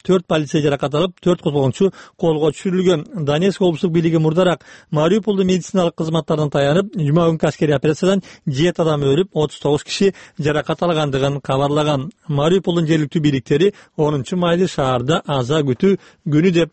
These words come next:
жарыялашты. Германия жана Франция ал арада Орусияга эскертүү жасашты. Немец канцлери Ангела Меркель бүгүн кабарчыларга билдиргендей, эгер Украинанын жыйырма бешинчи майга мерчимделген президенттик шайлоосу үзгүлтүккө учурашса, Орусияга каршы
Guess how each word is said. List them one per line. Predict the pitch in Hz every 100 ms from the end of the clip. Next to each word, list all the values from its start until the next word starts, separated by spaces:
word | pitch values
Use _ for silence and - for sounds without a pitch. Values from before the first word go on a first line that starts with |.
| -
жарыялашты. | 151 127 123 127 131 123 - 131 123 170 _ _ - - - - - -
Германия | 143 151 175 220 233
жана | 220 220
Франция | - 202 202 190 220 214
ал | 190 196
арада | 190 202
Орусияга | 196 180 180 190 180 190
эскертүү | 175 - 165 214
жасашты. | 190 160 156 - 151
Немец | - 180 156 185 185
канцлери | - 196 - 175 151 -
Ангела | 151 165 165 160
Меркель | 175 175 185
бүгүн | 170 175
кабарчыларга | 165 170 175 - 170 160
билдиргендей, | 156 151 147 151 196 - - -
эгер | 170 165 185
Украинанын | 175 196 202 202
жыйырма | 185 180
бешинчи | 185 160 -
майга | 175 175 160
мерчимделген | 165 - 175 175 165 - -
президенттик | - 208 180 185 180
шайлоосу | 185 175 170
үзгүлтүккө | 156 151 160
учурашса, | 143 139 - 202 220 _ -
Орусияга | 147 151 160 180 185
каршы | 160 214